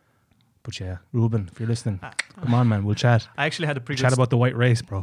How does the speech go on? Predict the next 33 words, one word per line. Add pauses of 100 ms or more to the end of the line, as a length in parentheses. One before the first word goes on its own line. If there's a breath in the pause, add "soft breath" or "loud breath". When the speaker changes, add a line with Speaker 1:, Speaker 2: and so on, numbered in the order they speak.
Speaker 2:
pretty
good
story
with
him.
Speaker 1:
<laughs>
Speaker 2:
He
was,
uh,
he
was,
uh,
at
a
lecture (100)
with,
uh,
with
another (120)
old
friend
of
mine,
who
is,
by
the
way, (320 soft breath)
diagnosed
as
a
psychopath. (120)
So,